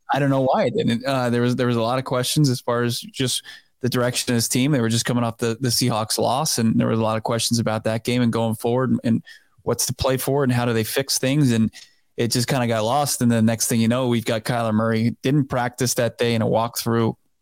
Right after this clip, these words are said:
and then he's on the injury report with a hamstring. And now it sounds like the team pretty much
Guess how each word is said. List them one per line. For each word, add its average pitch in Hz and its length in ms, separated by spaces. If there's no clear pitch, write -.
and 127 120
then 120 60
he's 117 120
on 113 100
the 107 100
injury 123 240
report 113 320
with 107 100
a 107 40
hamstring. 117 640
And 113 80
now 117 140
it 117 80
sounds 117 260
like 110 140
the 110 80
team 110 460
pretty 139 200
much 123 280